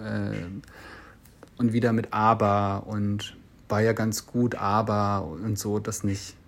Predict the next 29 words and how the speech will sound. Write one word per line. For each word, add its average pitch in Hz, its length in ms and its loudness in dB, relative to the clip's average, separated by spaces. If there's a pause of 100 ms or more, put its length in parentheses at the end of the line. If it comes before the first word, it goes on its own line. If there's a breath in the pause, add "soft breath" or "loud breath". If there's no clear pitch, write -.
(160)
nichts - 400 -6
dergleichen. 101 560 -6
Das 101 160 -6
ist 117 140 -4
schon 120 180 0
mal 113 160 2
wirklich 120 400 0
eine 110 100 -2
Übung. 139 540 4 (140)
Für - 180 -6
viele 123 320 -4
ist - 220 -8
das - 120 -4
nicht 131 280 0
einfach, 104 500 -2 (720 loud breath)
weil 101 560 4
die 104 100 -2
das 104 200 0
einfach 101 360 -4
nicht 107 200 -4
anders 104 320 -2
kennen. 120 320 6
Seit 98 180 0
der 98 80 -4
Kindheit 117 640 4 (1400 loud breath)
haben 110 540 2
manche, 117 640 2 (480)
äh, 113 260 -4 (300)
viele 117 520 2